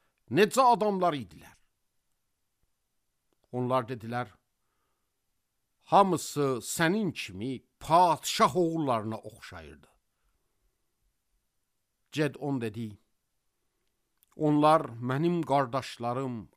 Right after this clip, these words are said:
ağamın oğulları idilər." Var olan Rəbb haqqı, əgər siz onları sağ buraxsaydınız, mən də sizi öldürməzdim.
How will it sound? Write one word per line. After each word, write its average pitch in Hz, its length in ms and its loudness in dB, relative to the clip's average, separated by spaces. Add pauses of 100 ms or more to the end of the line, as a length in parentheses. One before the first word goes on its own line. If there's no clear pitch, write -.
ağamın 165 680 4
oğulları 143 580 0
idilər." 101 580 -16 (920)
Var 233 240 8
olan 262 320 8 (120)
Rəbb 285 320 6
haqqı, 107 360 -12 (400)
əgər 233 260 2
siz 233 400 0
onları 180 640 4
sağ 226 640 0
buraxsaydınız, 131 920 -2 (220)
mən 233 280 4
də 139 60 -6
sizi 123 340 -10
öldürməzdim. 107 800 -12